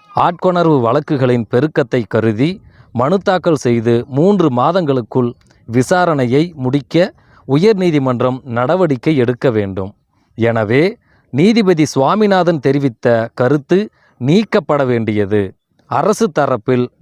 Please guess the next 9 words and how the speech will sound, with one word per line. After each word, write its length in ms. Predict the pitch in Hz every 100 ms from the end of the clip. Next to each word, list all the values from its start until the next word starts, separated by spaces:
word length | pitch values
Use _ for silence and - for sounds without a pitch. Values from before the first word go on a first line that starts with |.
| 120
பதில் 300 | 131 180 196
மனு 180 | 156 151
தாக்கல் 380 | 143 131 139 123
செய்யப்பட்டுவிட்டது. 960 | 123 160 156 127 120 107 - 101 95 101 92 - _ _ _ _ _ _ -
இரு 240 | 120 139 143
தரப்பிலும் 640 | - 127 156 143 120 117 110 _ -
ஆட்கொணர்வு 600 | 123 165 - 160 147 131
வழக்குகளை 580 | 110 117 143 160 127 120 110
விசாரிக்கும் 680 | 101 107 151 147 135 139